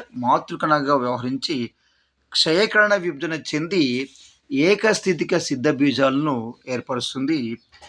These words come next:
ఈ ఏకస్థితిక సిద్ధ బీజాలు అనేవి మరి మొలకెత్తి సంయోగ బీజదాన్ని, సంయోగ బీజదాన్ని ఏర్పరుస్తుంది. బ్రయోఫైటా మొక్కలన్నీ కూడా, బ్రయోఫైటా మొక్కలన్నీ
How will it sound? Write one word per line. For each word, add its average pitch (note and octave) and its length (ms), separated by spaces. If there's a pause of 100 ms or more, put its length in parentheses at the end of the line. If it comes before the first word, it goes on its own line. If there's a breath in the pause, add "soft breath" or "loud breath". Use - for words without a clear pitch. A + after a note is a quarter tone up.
(380 loud breath)
ఈ A#3 40 (260)
ఏకస్థితిక F#3+ 600
సిద్ధ D3 320 (140)
బీజాలు F#3 520 (160)
అనేవి D#3+ 400 (720)
మరి C#3+ 100 (120)
మొలకెత్తి E3+ 580 (400)
సంయోగ C#3 520
బీజదాన్ని, B2+ 880 (340)
సంయోగ C#3+ 500 (560 loud breath)
బీజదాన్ని D3 580
ఏర్పరుస్తుంది. A2+ 840 (720 soft breath)
బ్రయోఫైటా G3+ 800 (520)
మొక్కలన్నీ F#3+ 760 (120)
కూడా, C#3+ 240 (320)
బ్రయోఫైటా D3 600 (500)
మొక్కలన్నీ D3 520